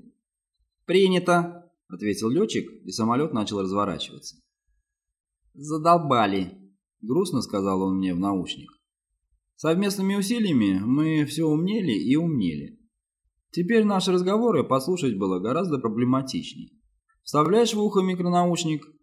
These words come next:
и даже оборотень рядом не услышит. Спасибо земной промышленности за идею.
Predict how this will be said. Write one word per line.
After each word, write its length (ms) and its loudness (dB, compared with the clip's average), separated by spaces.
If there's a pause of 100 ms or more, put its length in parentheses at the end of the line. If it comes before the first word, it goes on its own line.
(120)
и 80 -6
даже 240 2
оборотень 720 4
рядом 340 0
не 80 0
услышит. 460 -6 (840)
Спасибо 480 2
земной 300 4
промышленности 720 2
за 280 2
идею. 500 -4